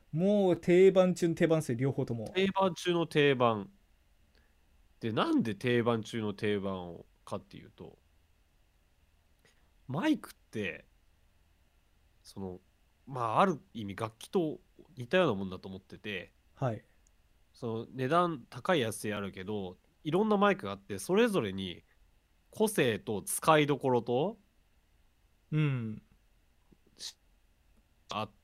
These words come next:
Speaker 2: て、それは高いマイクいいけど、繊細すぎるみたいなのがあっ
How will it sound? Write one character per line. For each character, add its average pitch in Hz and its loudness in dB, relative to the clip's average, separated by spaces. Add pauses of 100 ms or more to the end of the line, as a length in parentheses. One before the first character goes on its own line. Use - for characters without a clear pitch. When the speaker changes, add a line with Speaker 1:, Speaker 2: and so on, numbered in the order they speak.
(440)
Speaker 2:
て、 113 -2 (800)
そ - -8
れ 220 0
は 202 -2
高 196 0
い 175 2
マ 135 2
イ 107 -4
ク 98 -8
い 151 0
い 117 -8
け 104 -4
ど、 110 -2
繊 123 -2
細 117 -2
す 117 -8
ぎ 117 -2
る 104 -4
み 90 -10
た 92 -10
い 90 -10
な 87 -10
の 87 -12
が 87 -10
あ - -10
っ - -16